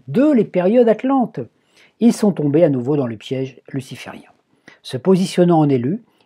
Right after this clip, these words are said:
ils ont œuvré pour manipuler le peuple et le maintenir à un niveau de conscience primaire, afin que ceux-ci soient des esclaves et des cobayes, et qu'eux vivent dans l'opulence au détriment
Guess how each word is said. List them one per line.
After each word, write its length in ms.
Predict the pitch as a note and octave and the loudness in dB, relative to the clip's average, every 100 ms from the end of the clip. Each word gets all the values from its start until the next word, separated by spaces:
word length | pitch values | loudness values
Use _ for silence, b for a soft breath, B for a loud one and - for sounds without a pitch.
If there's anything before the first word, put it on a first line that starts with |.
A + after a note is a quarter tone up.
| - | 0
ils 160 | G#3 E3+ | 2 4
ont 120 | D#3+ | 4
œuvré 340 | D#3 C3 F3 | 4 4 0
pour 160 | G#3+ E3+ | 2 0
manipuler 480 | D3 D3 A#2+ C3+ B2+ | 0 -2 -4 -4 -4
le 140 | G#2+ | -6
peuple 340 | - E3 - - | -6 -6 -8 -4
et 80 | G3 | 2
le 100 | G3+ | 4
maintenir 640 | D#3+ C3 A#2+ A2 C3 - | 4 0 -6 -8 -10 -12
à 120 | - D#3+ | -8 -4
un 80 | |
niveau 260 | D#3+ C#3 B2+ | -2 -4 -6
de 80 | A2 | -10
conscience 640 | - C3 - G2+ - - _ - | -10 -12 -12 -18 -20 -20 _ -6
primaire, 500 | - D3 A2+ D#3+ - b b b b | -4 -4 -6 -10 -12 b b b b
afin 440 | A#3+ A3+ - D3+ | 4 4 4 -4
que 160 | - F3+ | -2 -4
ceux-ci 480 | - B2 - A#2 B2+ _ | -4 -8 -10 -16 -16 _
soient 420 | - - D3+ C3+ | -18 -4 -2 -2
des 200 | A2 G#2 | -6 -8
esclaves 580 | D#3 - C3 B2 C#3 C#3+ _ _ _ - | -10 -8 -8 -6 -10 -14 _ _ _ -4
et 140 | A#3 | -2
des 160 | D#3+ - | 0 -4
cobayes, 480 | G#2+ G2 A#2+ D#3+ b b b | -8 -12 -12 -12 b b b
et 160 | - B3 | -4 -4
qu'eux 260 | - B2 C#3 | -2 -4 -4
vivent 400 | A#2+ A#2+ C#3+ - _ | -6 -10 -12 -14 _
dans 160 | B2 A2+ | -10 -6
l'opulence 680 | D3 C#3+ A2 A2 C3 - _ | -6 -6 -12 -12 -12 -16 _
au 160 | C3+ A#2+ | -10 -8
détriment 480 | D3+ - A#2+ A2+ | -8 -10 -12 -12